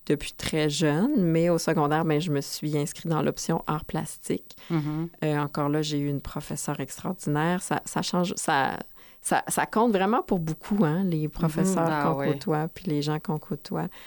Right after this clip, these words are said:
Speaker 1: Et donc, euh, et donc, c'est ça, j'ai, j'ai vraiment développé un goût pour les arts visuels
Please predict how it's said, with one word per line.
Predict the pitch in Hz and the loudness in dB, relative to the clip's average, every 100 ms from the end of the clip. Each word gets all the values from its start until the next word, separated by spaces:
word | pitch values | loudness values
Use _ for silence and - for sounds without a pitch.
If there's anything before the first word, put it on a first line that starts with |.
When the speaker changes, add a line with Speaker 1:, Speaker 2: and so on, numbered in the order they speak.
| - - - - | -20 -20 -18 2
Speaker 1:
Et | 170 165 | 4 4
donc, | 165 165 175 - | 4 2 0 0
euh, | 170 156 151 147 143 143 143 143 - - - - - - | 2 4 6 6 4 4 2 0 -2 -10 -20 -20 -14 0
et | 170 147 | 2 4
donc, | 160 160 | 0 0
c'est | 156 | -2
ça, | - 170 | 0 2
j'ai, | 160 151 139 143 | 2 2 2 2
j'ai | 143 | 0
vraiment | 139 - 151 151 | -2 0 2 2
développé | 147 143 143 139 151 | 2 0 0 0 0
un | 143 | 0
goût | 131 156 | -2 -4
pour | - | -2
les | 143 143 | -2 -2
arts | 143 160 | -4 -4
visuels | 170 160 147 151 156 156 | -8 -6 -2 0 2 0